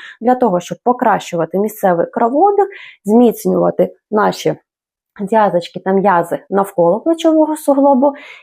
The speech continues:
і щоб ваше плече було повністю функціональним.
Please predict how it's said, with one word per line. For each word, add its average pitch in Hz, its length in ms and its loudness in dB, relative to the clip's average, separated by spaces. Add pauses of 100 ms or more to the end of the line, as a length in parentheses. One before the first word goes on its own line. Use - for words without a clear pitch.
(140)
і 330 140 6 (220)
щоб 208 220 -6 (220)
ваше 202 340 0
плече 185 380 0
було 269 240 2
повністю 220 720 0
функціональним. 160 720 -4